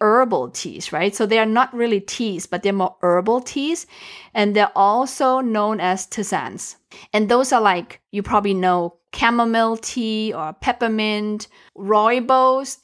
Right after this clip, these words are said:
and fruit teas. And they're obviously made from other plants. I encourage you to learn more about how tea is grown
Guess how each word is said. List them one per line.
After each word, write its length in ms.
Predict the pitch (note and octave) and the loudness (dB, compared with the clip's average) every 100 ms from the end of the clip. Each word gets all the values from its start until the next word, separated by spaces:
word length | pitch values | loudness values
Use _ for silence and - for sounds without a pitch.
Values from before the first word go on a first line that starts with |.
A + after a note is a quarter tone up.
| - | -2
and 300 | A#3+ C#4 E4+ | 0 0 -4
fruit 460 | - - B3 A#3+ | -12 -6 -6 -6
teas. 480 | - F#3 - - - _ _ _ _ - | -8 -12 -12 -16 -20 _ _ _ _ -2
And 140 | A3 | 0
they're 160 | A#3 - | 2 4
obviously 600 | B3 D4 - E4 - C4+ | 2 2 -2 -6 -6 -8
made 360 | B3+ G#3 G#3 G#3+ | -4 -4 -4 -6
from 320 | - F#3 D#3 - F#3+ | -6 -6 -8 -4 0
other 280 | F#3+ G3 | 2 0
plants. 840 | F#3+ - - D3 E2 - - - - _ - | -4 -8 -12 -8 -10 -12 -20 -20 -20 _ -2
I 200 | C4 A4 A#4+ | 0 0 -2
encourage 540 | - G4 G4+ G#4 - | -4 0 2 2 0
you 160 | D#4+ D#4+ | 0 -2
to 200 | - A#3+ | -2 -2
learn 440 | G3+ G#3 A#3 D4 | 2 4 2 2
more 320 | A#3 A3 C#4 | 0 0 2
about 360 | B3+ A3 F#3 F#3 | 2 2 0 0
how 260 | - A#3 B3 | -2 -2 -2
tea 180 | - | 2
is 180 | G4+ F#4+ | 2 2
grown 540 | - G3 E3+ F3 A#3 | -4 -2 0 0 -4